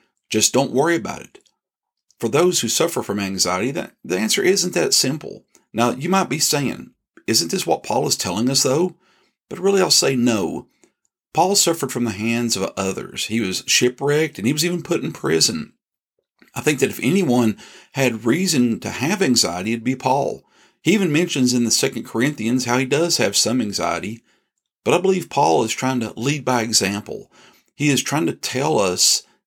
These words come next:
that the way he deals with trouble and anxiety is by taking everything to God. And we can too. Paul got some relief when he talked to God.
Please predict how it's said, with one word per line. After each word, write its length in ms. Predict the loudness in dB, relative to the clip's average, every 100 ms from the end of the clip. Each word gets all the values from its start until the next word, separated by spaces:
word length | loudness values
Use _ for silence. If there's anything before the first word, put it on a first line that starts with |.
| _
that 300 | -2 0 -2
the 60 | 0
way 220 | 2 0
he 280 | -2 -4 -2
deals 400 | 0 2 2 0
with 160 | -6
trouble 380 | -4 -4 -2 -2
and 100 | -2
anxiety 520 | 0 2 2 0 -2
is 180 | -6 -4
by 120 | -2
taking 460 | 0 0 0 0 0
everything 400 | 0 2 2 0
to 80 | 0
God. 460 | -2 -2 -2 -6 -14 _ _ 0
And 180 | 2
we 120 | 2 2
can 260 | 2 0
too. 400 | 0 0 -2 -6 _ _ _ _ _ _ _ -4
Paul 360 | -2 0 -2
got 220 | 0 0 0
some 180 | -2
relief 600 | -2 0 0 0 -4 -8
when 100 | -6
he 80 | -6
talked 260 | -4 -6 -4
to 80 | -4
God. 400 | -2 -2 -4